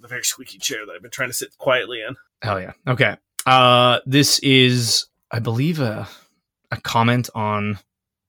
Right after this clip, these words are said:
Speaker 2: uh, Instagram. "As a successful male that's fifty-nine years old now, I found that if you treat a woman like a child and call her your helper, not your partner, because she is not equal to you,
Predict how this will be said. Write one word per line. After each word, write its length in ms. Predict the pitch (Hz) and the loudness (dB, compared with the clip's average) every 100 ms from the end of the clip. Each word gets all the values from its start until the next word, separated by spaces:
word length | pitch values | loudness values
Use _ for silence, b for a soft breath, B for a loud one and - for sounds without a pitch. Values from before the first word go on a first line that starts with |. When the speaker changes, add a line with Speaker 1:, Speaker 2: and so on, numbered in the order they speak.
| _ _ _ | _ _ _
Speaker 2:
uh, 300 | 117 98 98 - | 0 0 -2 -6
Instagram. 460 | 113 - 123 127 - _ | -4 -2 0 -2 -6 _
"As 180 | 143 156 | 4 6
a 80 | 165 | 6
successful 560 | - 170 185 190 - 180 | 4 4 6 4 4 6
male 320 | 160 190 151 | 8 8 6
that's 180 | 120 - | 2 2
fifty-nine 520 | 151 - 147 147 143 | 2 4 2 4 4
years 200 | 139 123 | 4 4
old 220 | 123 123 | 4 4
now, 240 | 107 104 - | 0 -4 0
I 80 | 123 | 2
found 320 | - 160 165 | 4 4 4
that 100 | 135 | 2
if 160 | 120 - | 0 -2
you 80 | |
treat 320 | 123 - 220 - | 0 2 2 4
a 60 | |
woman 400 | 143 143 165 143 | 4 6 6 4
like 160 | 127 120 | 2 0
a 40 | |
child 480 | 120 127 131 110 - | 2 4 4 4 -2
and 120 | 123 | -4
call 220 | - 131 135 | 4 6 6
her 80 | 127 | 6
your 140 | 107 | 2
helper, 520 | - 143 180 - - b - | 2 2 2 -4 -6 b 2
not 200 | 139 - | 2 2
your 100 | 120 | -2
partner, 480 | - 151 - 107 - B B - | 2 2 2 -8 -12 B B -2
because 320 | 131 185 196 | 4 6 6
she 160 | - 135 | 6 4
is 180 | 107 | 2
not 320 | - 127 208 233 | 2 6 8 6
equal 260 | 196 175 | 6 4
to 100 | 131 | 4
you, 240 | 120 110 | 0 -2